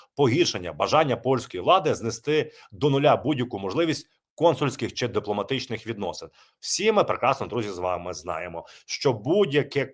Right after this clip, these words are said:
кодло російське, а там руський дім або будь-яке посольство Росії, це є клондайк розвідки, шпигунів і всієї нечисті від Російської Федерації.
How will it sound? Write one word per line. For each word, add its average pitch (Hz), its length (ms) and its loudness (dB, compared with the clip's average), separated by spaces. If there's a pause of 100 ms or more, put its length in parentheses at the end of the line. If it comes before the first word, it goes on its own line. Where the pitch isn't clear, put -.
кодло 139 460 2
російське, 110 600 -4
а - 20 -4
там 92 280 -4
руський 151 460 -2
дім 98 520 -6
або - 240 -4
будь-яке 175 360 2
посольство 117 680 -2
Росії, 185 400 -4 (300)
це 175 200 2
є 139 140 2
клондайк 147 1000 0
розвідки, 135 680 2
шпигунів 127 840 0
і 113 100 0
всієї 123 360 -2
нечисті 120 680 -2
від 98 160 -8
Російської - 480 -8
Федерації. 85 540 -6